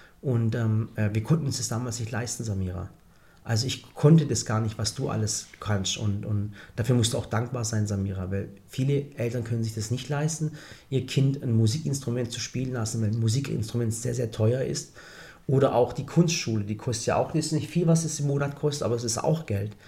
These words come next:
Und, ähm, wir waren natürlich fünf Kinder. Jetzt stell dir mal vor, alle fünf Kinder würden ein Musikinstrument spielen.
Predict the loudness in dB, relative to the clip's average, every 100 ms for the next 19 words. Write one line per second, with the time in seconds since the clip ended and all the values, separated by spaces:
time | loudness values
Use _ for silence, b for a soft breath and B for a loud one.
0 | B B B B -2 0 2 2 2 2
1 | 0 0 -2 0 -2 -2 0 2 4 2
2 | -2 2 2 2 0 0 2 2 2 B
3 | B B B 4 6 6 4 2 2 0
4 | 0 -2 -2 -4 -2 -2 0 2 2 -2
5 | -4 -2 -2 -4 -6 -6